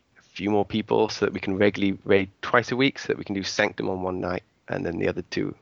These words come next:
on the other night. Um, once that's going, that'll be good, and then we'll start trying to push for the hard mode on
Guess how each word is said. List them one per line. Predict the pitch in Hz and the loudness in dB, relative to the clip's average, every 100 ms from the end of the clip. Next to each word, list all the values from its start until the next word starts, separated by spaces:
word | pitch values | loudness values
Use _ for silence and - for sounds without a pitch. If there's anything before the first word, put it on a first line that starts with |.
| _ | _
on | - - - - - | -6 -6 -10 -16 -4
the | - | 0
other | 90 95 | 2 4
night. | 110 127 - - _ _ - - _ _ _ _ _ - | 4 2 -2 -12 _ _ -20 -20 _ _ _ _ _ 2
Um, | 90 90 87 - - | 4 4 2 -6 -6
once | 95 - | -6 2
that's | 101 - | 2 2
going, | - 101 107 | 4 6 6
that'll | 101 92 | 2 -2
be | |
good, | 90 117 123 | 2 4 4
and | 95 | 4
then | 95 | 2
we'll | 92 90 | 2 0
start | - 95 - _ - | 4 4 2 _ -6
trying | - 98 | -2 0
to | |
push | - 107 - | -2 -4 -2
for | 113 | 0
the | |
hard | - 156 143 98 | 2 6 6 4
mode | 90 92 - | 2 2 -2
on | 90 90 90 | -6 -6 -8